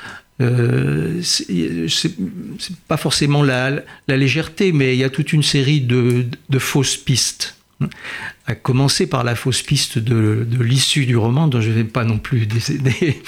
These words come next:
<laughs> déceler les, les mystères, mais, euh,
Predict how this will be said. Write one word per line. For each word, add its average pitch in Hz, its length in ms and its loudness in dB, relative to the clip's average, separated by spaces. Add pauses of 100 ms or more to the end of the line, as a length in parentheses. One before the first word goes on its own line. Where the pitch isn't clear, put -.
(220)
<laughs> - 320 -8
déceler 143 680 2
les, 123 420 2
les 135 280 0
mystères, 143 480 0
mais, 127 300 2 (400)
euh, 127 420 2